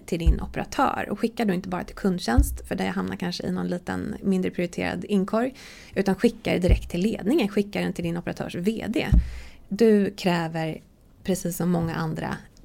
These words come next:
att operatörerna inför porrfilter utan extra kostnad. Meddela kunderna att det finns. Och även att de berättar för kunder hur man kan ta porrkritiska samtal. Vi har erbjudit vårt material till alla operatörer.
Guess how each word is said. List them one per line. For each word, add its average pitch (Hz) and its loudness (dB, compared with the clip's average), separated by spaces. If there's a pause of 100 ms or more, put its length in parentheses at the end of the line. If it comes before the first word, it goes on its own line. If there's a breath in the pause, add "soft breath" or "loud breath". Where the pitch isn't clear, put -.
(160)
att - -8 (440)
operatörerna 185 0
inför 170 -2
porrfilter - 2 (100)
utan 190 4
extra - -8
kostnad. - -8
Meddela 202 6
kunderna 175 -4 (140)
att 269 4 (120)
det 185 -2
finns. - 0 (400 loud breath)
Och 202 2
även 180 2
att 170 -6
de 170 -2
berättar 175 -2
för - -14
kunder 175 -2
hur 175 0
man 170 -2
kan 196 -6
ta 175 -4 (160)
porrkritiska - -4
samtal. 208 0
Vi 208 4
har 214 4
erbjudit 254 4
vårt - -4
material 180 -2
till 262 4
alla 208 2
operatörer. - -4